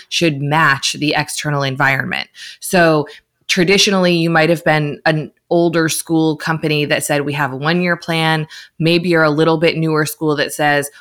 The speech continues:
"We really look hard every quarter and we refresh and reforecast and iterate." Right now, you are probably needing to look more frequently than that, because if you think about the difference between last week and this week in terms of your investment and your focus,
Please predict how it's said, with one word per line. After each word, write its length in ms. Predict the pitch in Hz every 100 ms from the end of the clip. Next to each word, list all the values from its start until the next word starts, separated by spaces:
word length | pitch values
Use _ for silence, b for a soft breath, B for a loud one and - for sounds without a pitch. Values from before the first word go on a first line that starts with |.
| B
"We 120 | 156
really 400 | 151 143 165 165
look 220 | 156 156 -
hard 340 | 160 151 143
every 280 | - 139 123
quarter 560 | - 170 165 165 165 156
and 120 | 156 156
we 140 | 147
refresh 480 | 147 143 143 143 -
and 80 | 139
reforecast 720 | 139 - 135 135 139 131 135
and 100 | 120
iterate." 440 | - 156 156 147 B B B 151
Right 320 | 196 254 -
now, 520 | 160 151 151 185 214 B B
you 220 | 165 175
are 100 | 175
probably 600 | - - 175 208 208 214
needing 320 | 170 156 165 165
to 120 | 156
look 200 | 151 -
more 160 | 151
frequently 500 | - 139 - 160 180
than 160 | 185 202
that, 280 | 214 220 -
because 280 | 165 165 151
if 120 | 151
you 100 | 165
think 260 | - 160 160
about 260 | 160 160
the 60 | 160
difference 380 | 156 147 143 -
between 420 | 151 - 151 143 B B B -
last 340 | 156 151 -
week 180 | 165 160
and 180 | - 147
this 220 | 143 -
week 280 | 196 226 226
in 140 | 170 160
terms 360 | - 147 147
of 240 | 147 143 131 B B
your 160 | 151 156
investment 800 | 151 139 135 - 185 202 208 202
and 160 | 156
your 140 | 143 135
focus, 480 | - 143 214 226